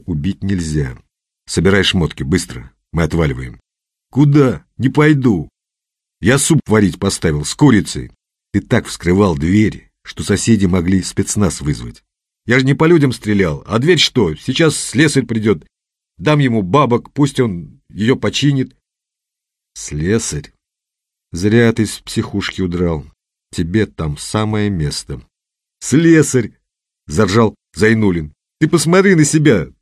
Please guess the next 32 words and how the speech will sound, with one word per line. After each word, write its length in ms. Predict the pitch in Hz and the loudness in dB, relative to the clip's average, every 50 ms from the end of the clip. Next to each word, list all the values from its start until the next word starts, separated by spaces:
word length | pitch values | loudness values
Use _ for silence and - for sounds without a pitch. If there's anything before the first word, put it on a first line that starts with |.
| _ _ - | _ _ 0
«Да 80 | 139 | 0
шучу 380 | 143 - 160 156 151 - - 165 | 2 2 2 2 2 2 2 4
я, 180 | 135 120 98 | 4 4 2
шучу! 380 | - - 139 147 143 - 139 104 82 - - _ | 2 0 0 0 2 2 0 0 -2 -4 -8 _
Че 160 | - - 180 180 | 0 2 2 2
ты 200 | - 147 - - _ _ _ | 2 0 0 -2 _ _ _
напрягся-то?» 800 | - 87 123 147 151 202 190 180 - - - - - - 65 - _ _ _ _ _ _ _ _ _ - | -4 -2 -2 0 2 2 2 2 2 0 -4 -6 -6 -8 -14 -16 _ _ _ _ _ _ _ _ _ 0
Петр 220 | 127 131 - 104 | 0 0 2 0
заглянул 400 | 95 87 92 87 95 98 98 92 | -2 -2 0 0 0 2 2 2
на 140 | 90 90 85 | 0 0 -2
кухню, 400 | - - 131 135 - - 123 117 | -2 -2 -2 -2 -2 -2 -2 0
никакого 500 | 95 98 92 - 92 - - 101 85 82 | 0 0 0 -2 -2 -2 0 0 0 -2
супа 380 | 78 - - - 123 117 - 117 | -4 -6 -6 -6 -4 -2 -2 -4
на 100 | 101 87 | -4 -4
плите 300 | - 87 85 - 101 98 | -4 -6 -6 -4 -2 -2
не 220 | 90 85 78 73 | -2 -2 -2 -4
было. 300 | 64 - 65 64 60 - _ _ _ _ _ _ - | -4 -8 -12 -14 -16 -20 _ _ _ _ _ _ -6
Выразительно 520 | - 85 98 110 120 139 131 120 104 101 | -2 0 2 2 2 2 0 0 0 0
вздохнув, 760 | 90 80 71 67 87 82 - 87 90 110 135 131 - - - - _ _ _ | 0 -2 -2 -4 -4 -4 -4 -4 -2 0 0 -2 -2 -8 -20 -20 _ _ _
он 140 | - 98 95 | -4 -2 -2
сдернул 400 | 92 90 95 117 110 95 90 82 | 0 2 2 2 2 2 0 -2
с 80 | - 98 | -2 -4
окна 240 | 90 - 92 87 76 | -4 -2 -2 -4 -2
занавеску 600 | 76 80 82 82 82 95 127 127 - - - 131 | -2 -4 -4 -2 0 0 0 -2 -2 -4 -6 -6
и 180 | - - - 90 | -4 -6 -6 -4
завернул 400 | 80 85 82 87 78 87 101 104 | -2 -2 -2 -2 -2 -2 -2 -4
в 80 | 104 | -2
нее 140 | 101 101 98 | -2 -2 -2
штайр. 540 | - - - - - 73 69 65 60 - - _ _ _ _ _ _ _ | -4 -6 -6 -6 -6 -6 -6 -6 -10 -14 -20 _ _ _ _ _ _ _
В 40 | - | -12
пустой 200 | 104 - - 110 | -8 -2 0 2
магазин 400 | 101 95 85 92 92 95 117 110 | 2 2 2 0 0 0 0 -2